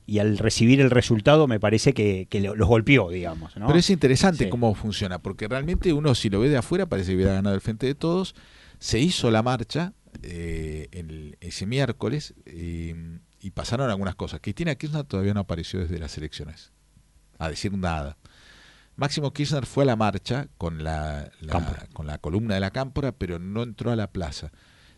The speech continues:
Speaker 2: No solo eso, sino que esperó a que se retiraran las fuerzas de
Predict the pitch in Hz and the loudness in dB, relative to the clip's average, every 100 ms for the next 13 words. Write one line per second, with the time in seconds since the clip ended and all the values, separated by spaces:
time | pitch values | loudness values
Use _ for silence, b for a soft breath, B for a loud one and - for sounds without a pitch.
0 | b 95 95 127 127 - 82 92 95 92 | b -8 -4 -2 -2 -4 -6 -8 -8 -12
1 | - 85 101 117 - 85 92 90 90 95 | -8 -2 0 0 -2 -8 -6 -8 -6 -2
2 | 98 85 76 - 92 90 92 80 82 80 | -2 -2 -6 -6 -4 -4 -4 -4 -4 -4
3 | 78 78 80 | -6 -6 -10